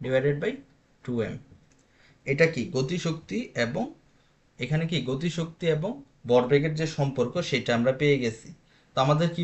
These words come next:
বলছে? গতিশক্তি আমরা যদি দ্বিগুণ করি, তাহলে নতুন ভরবেগ কত হবে? তো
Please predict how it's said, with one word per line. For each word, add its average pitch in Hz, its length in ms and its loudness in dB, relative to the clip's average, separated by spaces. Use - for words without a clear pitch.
বলছে? 143 280 0
গতিশক্তি 156 760 -2
আমরা 160 200 2
যদি 156 140 2
দ্বিগুণ 139 300 4
করি, 127 220 0
তাহলে 131 340 2
নতুন 151 240 0
ভরবেগ 123 340 4
কত 127 160 0
হবে? 110 200 -2
তো 165 60 2